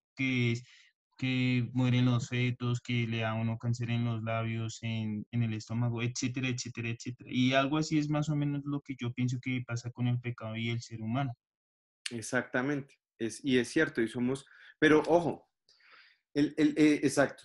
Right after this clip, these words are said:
Speaker 2: tienes toda la razón, y tenemos esa tendencia, y además, quiero que lo pensemos, digamos, desde la, desde la perspectiva de empezar a tener una relación con Dios.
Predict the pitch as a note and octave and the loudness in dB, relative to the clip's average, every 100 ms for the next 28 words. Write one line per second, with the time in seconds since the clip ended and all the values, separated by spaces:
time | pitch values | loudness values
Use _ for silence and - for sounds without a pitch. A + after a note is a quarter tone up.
0 | _ C3+ C3+ C#3+ D#3 D#3 D#3 E3+ D3+ - | _ 0 2 2 2 4 4 4 2 0
1 | A#2 - C3 B2+ C#3 C3+ C3 D3 E3 D#3+ | -2 -2 -4 2 2 4 4 2 0 0
2 | F3+ F3+ D3 B2+ B2+ E3+ F#3+ C#3+ C#3+ C3+ | 0 2 2 2 0 0 -2 4 4 6
3 | C3 A#2+ B2 - _ _ _ _ _ _ | 4 2 0 -2 _ _ _ _ _ _
4 | - - D#3+ E3+ G3 A3+ A3 G3+ D#3+ D3 | -18 2 6 6 6 6 6 4 2 4
5 | B2 B2+ D3+ - - C3+ A#2+ B2 C3 D#3+ | 4 4 0 -6 -4 2 2 2 2 0
6 | C#3 C#3+ C3 A#2+ A2+ - - B2 A#2 B2 | 4 4 6 4 0 -6 0 0 2 2
7 | A#2+ A#2+ B2 - - A2+ - B2 B2+ C#3+ | 2 2 -2 -4 -8 -8 -2 2 2 2
8 | E3 D#3+ C#3 A#2 A2 A2+ D3 B2+ G#2+ A2 | -2 -2 -2 0 0 0 0 0 -2 -2
9 | C3 C#3 B2+ A#2+ G2+ F2+ A2 A2 B2 G#2+ | -2 0 -2 -2 -8 -8 -8 -4 -2 -2
10 | - | -6